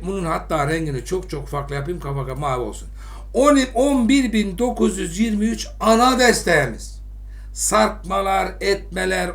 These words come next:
olabilir. Asla panik yapmayın. Strese girmeyin. Bir yükseliş kanalı içerisindeyiz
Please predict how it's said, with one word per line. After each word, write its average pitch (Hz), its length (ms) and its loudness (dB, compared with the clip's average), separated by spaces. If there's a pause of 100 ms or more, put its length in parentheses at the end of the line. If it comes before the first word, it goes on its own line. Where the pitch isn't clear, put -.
olabilir. 180 640 0 (140)
Asla 180 680 -2
panik 160 500 -6
yapmayın. - 540 -4 (680)
Strese 208 1040 0 (240)
girmeyin. 156 460 4 (440)
Bir 262 220 4
yükseliş 220 880 0
kanalı 208 500 0
içerisindeyiz 202 1000 0